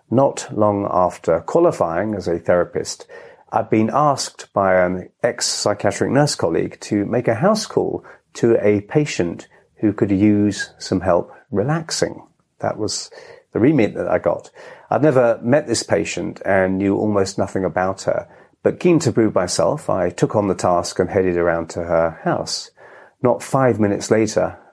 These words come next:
I was trapped. Before I knew it, Emma had closed the door behind me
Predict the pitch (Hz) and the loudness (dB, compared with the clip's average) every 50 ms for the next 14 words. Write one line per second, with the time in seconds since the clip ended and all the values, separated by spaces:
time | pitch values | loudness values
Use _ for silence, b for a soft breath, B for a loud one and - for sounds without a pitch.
0 | - - 98 87 85 90 90 - - - - - 98 - - - - - - - | -14 -6 -4 -4 -4 -4 -6 -10 -12 -8 -4 -4 -4 -4 -4 -8 -14 -16 -16 -16
1 | b b b b b b - 101 - 120 110 101 98 104 135 190 214 151 98 - | b b b b b b -4 0 2 2 2 2 2 2 4 4 4 4 2 0
2 | - - - - - 110 107 101 92 95 95 90 - - - 123 113 110 101 - | -2 -6 -6 -4 0 0 2 2 2 0 -2 -2 -4 -2 0 2 2 2 0 -2
3 | 104 87 - 92 85 90 101 - 92 90 98 98 92 90 87 85 85 95 117 - | -4 -2 0 0 2 2 0 -2 -2 -2 -2 0 0 -2 -2 -2 -4 -4 -6 -8